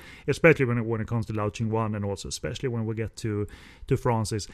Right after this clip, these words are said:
Uh, let me just, uh, throw in a little question to the room. You can both sort of expand on it. Uh,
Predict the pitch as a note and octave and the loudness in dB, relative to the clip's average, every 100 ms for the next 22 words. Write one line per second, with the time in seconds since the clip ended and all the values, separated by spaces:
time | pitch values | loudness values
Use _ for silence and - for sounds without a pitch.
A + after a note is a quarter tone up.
0 | - - - C#3 C3 C3+ C3 C#3 C3+ D3 | -16 -16 -2 4 4 4 4 4 8 8
1 | F3+ F3+ F3 - E3+ D3 D#3+ D3 D#3 C#3+ | 8 8 6 6 4 4 4 2 6 8
2 | C#3 C3+ C3 B2+ B2 C3 A#2+ B2 B2+ B2 | 8 8 4 4 2 2 4 4 4 6
3 | B2 B2+ A#2+ A#2+ G#2+ A2+ A2 - A2+ G#2+ | 6 6 4 2 2 2 2 0 0 0
4 | G#2 - A2 A2 A#2 A2 A2 A2 - A2+ | -4 -2 -2 -2 -2 0 0 -2 0 0